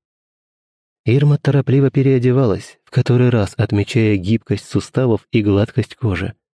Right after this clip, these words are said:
«Зеркало!» В палате не было зеркала, но Ирма точно помнила, что в холле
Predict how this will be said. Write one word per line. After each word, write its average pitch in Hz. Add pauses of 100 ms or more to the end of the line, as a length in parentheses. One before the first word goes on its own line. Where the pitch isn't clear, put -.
(280)
«Зеркало!» 107 (540)
В -
палате 120
не 107
было 92
зеркала, 95 (240)
но 113
Ирма 123
точно 110
помнила, 113
что -
в -
холле 117